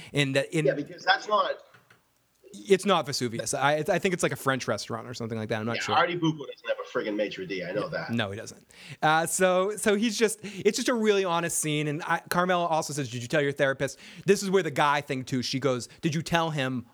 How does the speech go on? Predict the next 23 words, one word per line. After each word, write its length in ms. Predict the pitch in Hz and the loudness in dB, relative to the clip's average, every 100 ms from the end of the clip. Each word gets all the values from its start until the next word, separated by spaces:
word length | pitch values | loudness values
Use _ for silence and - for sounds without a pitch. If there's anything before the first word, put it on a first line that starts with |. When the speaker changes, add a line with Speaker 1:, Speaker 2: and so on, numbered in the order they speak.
| - | -4
Speaker 1:
about 360 | 143 139 139 | 0 2 0
your 120 | 131 127 | -2 -2
dad?" 500 | 127 120 110 110 - _ - - | 0 0 -2 -4 -8 _ -18 -4
And, 420 | 143 135 131 127 | -2 0 -2 0
uh, 220 | 135 131 131 | 0 2 2
"Yeah, 220 | 185 269 | 2 2
yeah, 140 | 156 | 0
I 40 | 143 | 0
told 160 | 143 127 | -2 -2
him 40 | |
about 100 | 123 | -2
my 60 | 120 | -2
dad, 140 | 120 120 | -2 -2
but 80 | |
your 100 | 131 | -2
mom, 400 | 156 180 139 110 117 | 2 2 0 -4 -10
your 120 | 131 143 | -2 0
mom's 380 | 170 156 156 | 2 0 -2
the 100 | 120 | -2
one. 340 | 127 120 104 107 _ _ _ _ - | -2 -2 -4 -10 _ _ _ _ -4
Your 120 | 135 | -2
mom's 440 | 147 151 147 151 131 | 2 2 0 -2 -2
your, 140 | 135 | -4